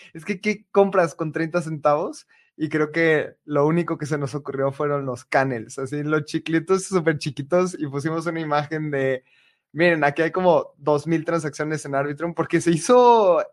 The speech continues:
exageradamente barato. ¿Qué te compra treinta centavos de pesos mexicanos? Banorte me cobra dos punto cinco pesos por un spay". O sea, Arbitrum se volvió,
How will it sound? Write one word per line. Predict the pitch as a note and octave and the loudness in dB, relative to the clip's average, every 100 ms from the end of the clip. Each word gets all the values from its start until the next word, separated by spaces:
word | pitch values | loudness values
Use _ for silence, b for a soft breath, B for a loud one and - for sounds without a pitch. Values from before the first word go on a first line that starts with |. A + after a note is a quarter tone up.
| _ _ _ _ - | _ _ _ _ -8
exageradamente | E3 - E3+ - D#3+ F#3+ G3+ G3 G3+ | -8 -6 -8 -2 2 2 0 -2 0
barato. | F3 D#3+ F3+ - | 2 2 -2 -8
¿Qué | A3+ | -8
te | B3 | -8
compra | B3+ D4 D#4 D4+ | -8 -4 -4 -4
treinta | B3 B3+ G#3 | -6 -4 -4
centavos | G#3 E3 D3+ D#3 D#3+ C#3+ | -6 -6 -2 -2 -2 -6
de | C3+ | -8
pesos | D3 D3 D3 | -8 -8 -8
mexicanos? | C3+ C#3 - C#3+ B2+ - b b b | -12 -10 -6 -6 -6 -14 b b b
Banorte | C#3+ E3+ F3 F#3+ | 4 6 6 6
me | D3+ | 4
cobra | - F3 E3 D#3 | 8 10 10 10
dos | E3 | 6
punto | - E3+ D#3 D3 | 2 -4 -2 -4
cinco | D#3+ D3+ C#3+ | -4 -4 -4
pesos | D#3 D3+ C#3 - | -2 -2 -4 -10
por | - C3 | -6 -4
un | D3 | -4
spay". | C#3+ - F3+ D#3 A2+ _ _ _ _ | -6 -4 -2 -2 -4 _ _ _ _
O | B2 | 0
sea, | D3+ D3 C3+ A2 _ - _ | 2 4 2 -2 _ -20 _
Arbitrum | - D#3+ E3 E3+ E3+ | 0 2 2 -2 -4
se | C#3 | -2
volvió, | C#3+ C3+ C3+ C3+ C#3+ C#3+ C#3+ C#3 B2 | -2 -2 -2 0 2 2 2 0 -2